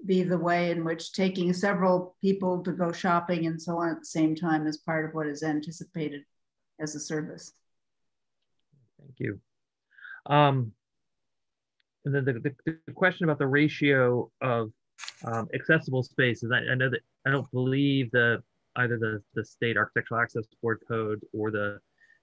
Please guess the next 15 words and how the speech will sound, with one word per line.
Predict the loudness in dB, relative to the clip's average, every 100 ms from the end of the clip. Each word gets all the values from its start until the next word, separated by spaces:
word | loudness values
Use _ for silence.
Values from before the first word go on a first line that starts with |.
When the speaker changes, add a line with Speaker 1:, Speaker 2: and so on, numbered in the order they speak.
| -10
Speaker 2:
the | -2
federal | 0 0 -2
A | -4
D | 0 2
A | 2 2 0 -2
have | -4 -4 -2
different | -2 -2 -2 0 2
ratios | 0 -2 -2 0 -2 -4
depending | -6 -4 -4 -4
on, | -6 -8 -12 _ -10
on | -6 -6 -6 -2
age | -2 -2 -6 -10
groups. | -4 -4 -6 -12 _ _ -20 -20 -20 -10
Um, | -4 -2 -4 -6 -10 -12 _ _ -6
but | -2 -2